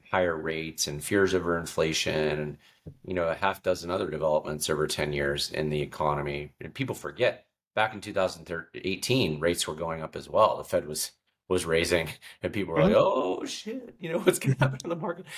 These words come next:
Speaker 1: It, I, what I, what amazes me, and by the way, V Cs and institutional investors don't understand this. They don't get it. It doesn't make sense to them.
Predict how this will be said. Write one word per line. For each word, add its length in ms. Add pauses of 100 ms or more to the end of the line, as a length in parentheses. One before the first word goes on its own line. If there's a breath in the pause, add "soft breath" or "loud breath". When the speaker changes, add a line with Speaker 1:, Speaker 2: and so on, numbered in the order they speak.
(340 loud breath)
Speaker 1:
It, 240
I, 220
what 220
I, 240
what 260
amazes 720
me, 560 (880)
and 480
by 220
the 80
way, 220
V 220
Cs 300
and 80
institutional 440
investors 380
don't 220
understand 540
this. 200
They 120
don't 200
get 180
it. 100
It 100
doesn't 200
make 180
sense 280
to 100
them. 280